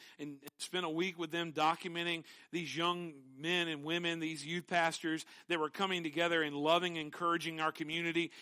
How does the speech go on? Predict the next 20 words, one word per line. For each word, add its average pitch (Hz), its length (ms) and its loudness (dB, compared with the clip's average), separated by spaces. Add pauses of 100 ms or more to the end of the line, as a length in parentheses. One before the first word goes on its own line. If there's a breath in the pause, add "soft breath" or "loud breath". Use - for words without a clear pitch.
(120)
And 160 100 -4
this 190 100 2
was 190 140 -2
a 165 80 -2
house 180 300 4
in 139 160 -6
Rembert. 170 400 2 (200 loud breath)
Every 175 300 4
time 185 220 2
I 165 80 6
ride 165 320 6
past 165 300 2
this 160 100 -2
house 165 260 2
in 151 120 -6
Rembert, 160 300 0
I 151 100 4
remember 156 420 0 (280 loud breath)
being 175 300 2
there. 165 380 2